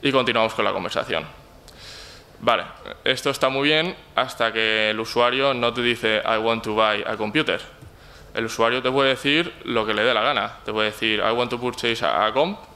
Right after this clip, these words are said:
I need a new computer", o "My computer is too old". ¿Vale? Entonces, eh, básicamente lo que le pasa al bot es esto. Entonces, aquí ocurren dos cosas.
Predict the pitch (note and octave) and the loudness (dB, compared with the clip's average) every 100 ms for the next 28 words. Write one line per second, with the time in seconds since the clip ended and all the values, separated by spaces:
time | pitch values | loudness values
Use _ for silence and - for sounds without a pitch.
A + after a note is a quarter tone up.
0 | - - A#2 A2 A2 A#2 A2 G#2+ G#2+ A2 | -16 -2 0 0 0 -2 2 2 2 0
1 | G#2+ G#2 - E3 F3+ F#3+ A3+ - A#2+ A#2 | -2 -2 0 0 2 0 -2 -4 0 4
2 | A2+ A2 G#2+ - A#2+ G#2+ A2+ B2 A#2+ A2 | 4 4 2 0 -2 0 0 0 0 0
3 | G#2 - A2 D#3+ A3+ - - - - - | -2 0 2 2 -2 -12 -20 -20 -20 -20
4 | - - G2+ B2 B2+ A#2 A#2+ - - - | -20 -6 -2 0 2 2 0 -2 -10 -4
5 | A2 G#2+ A2+ B2+ C3 C3 B2+ B2+ B2 A#2+ | 0 0 0 0 0 0 2 2 2 0
6 | A#2 C3 B2 A#2 G#2 - - - - - | 0 0 0 0 -2 -6 -12 -14 -20 -20
7 | - - - - - - - - - - | -20 -20 -20 -20 -18 -18 -18 -18 -20 -20
8 | - - B2+ C3 - - - - - - | -10 -2 2 2 0 -10 -16 -12 -10 -10
9 | E3+ - - - - C3+ D3 D#3+ F#3+ E3+ | -12 -12 -10 -2 2 4 2 4 2 2
10 | B2+ - E3 C3+ G2+ - | 0 2 2 2 -2 -4